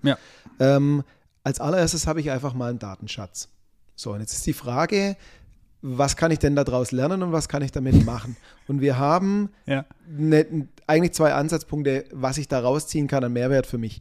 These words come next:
Speaker 1: Ja.
Speaker 2: Das eine, das haben wir jetzt gerade schon mal angeschnitten, ähm, von jedem Kunden, der schon mal bei mir gekauft hat,
Speaker 1: Ja.
Speaker 2: außer die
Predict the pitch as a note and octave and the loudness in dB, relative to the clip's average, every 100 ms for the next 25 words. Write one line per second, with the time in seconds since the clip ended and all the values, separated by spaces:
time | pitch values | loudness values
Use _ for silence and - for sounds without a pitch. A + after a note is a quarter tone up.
0 | - C3 - A#2+ C#3 D3+ G#3 G#3 E3 D#3+ | -8 -8 -4 -6 -2 0 2 0 0 2
1 | D3 - C#3 C3+ C3+ B2 C3 F#3 - F#3 | 2 2 0 0 0 -2 -4 -6 -4 -4
2 | F#3+ G3+ - _ _ _ D3 C#3+ C#3+ D3 | -6 -8 -10 _ _ _ 4 4 4 0
3 | C3+ - - - - - - - D#3+ D3 | -4 -14 -20 -20 -20 -20 -20 -2 0 2
4 | D3+ G3+ G#3+ G#3 - F3+ G#3 E3 D3+ D#3+ | 2 2 0 -6 0 0 0 2 2 2
5 | D3 C#3 C3+ C#3 A#2+ - C#3+ G3 - C3+ | 0 2 2 0 -4 0 2 2 -2 -4
6 | A2+ - - - C#3 D3 D3 C#3 C3+ C#3 | -4 -8 -20 -2 0 2 0 0 0 -2